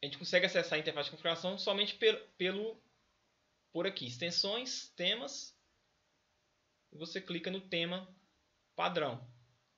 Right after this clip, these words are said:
Então, a interface de configuração do Helix três é bem familiar a qualquer outro tipo de framework, de template, ou algum template que você instale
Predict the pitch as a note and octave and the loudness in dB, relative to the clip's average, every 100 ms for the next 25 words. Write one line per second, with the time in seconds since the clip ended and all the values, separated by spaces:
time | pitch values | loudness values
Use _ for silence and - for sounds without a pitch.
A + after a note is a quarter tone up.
0 | _ _ _ _ _ _ _ _ _ _ | _ _ _ _ _ _ _ _ _ _
1 | _ _ _ _ _ _ _ _ _ _ | _ _ _ _ _ _ _ _ _ _
2 | _ _ _ _ _ _ _ _ _ _ | _ _ _ _ _ _ _ _ _ _
3 | _ _ _ _ _ _ _ _ _ _ | _ _ _ _ _ _ _ _ _ _
4 | _ _ - E3+ F#3+ A3+ A#3+ A3 G3+ - | _ _ -2 2 4 8 8 10 6 6
5 | F#3+ - E3+ D3+ - C#3 C3+ F#3+ F3 D#3 | 0 2 4 4 2 -2 -2 0 2 2
6 | - - F3 F3+ F3+ G3 B3+ B3+ A3+ A3 | 0 -4 -2 0 4 6 6 4 2 4
7 | D#3+ F3 F#3+ F#3+ G#3 - - _ G3 F#3+ | 6 6 6 4 2 0 -20 _ -2 4
8 | A#3 A3 - G#3 F#3+ G3 G3+ G#3+ G3+ D3 | 6 6 4 -4 -6 -2 0 2 2 0
9 | B2 - - - - _ _ - F#3 F#3+ | -2 -10 -16 -20 -20 _ _ -6 -2 -2
10 | D#3 A#2+ A#2 - - _ _ _ _ _ | -2 -2 -4 -10 -12 _ _ _ _ _
11 | - D#3+ F3 G3+ - D#3+ D#3+ F3 F#3 F3 | -6 4 4 4 4 2 4 -2 -4 0
12 | D#3 - E3+ - F3 E3+ - C#3 C#3+ D3+ | -2 -2 -6 -4 -4 -4 0 2 2 -2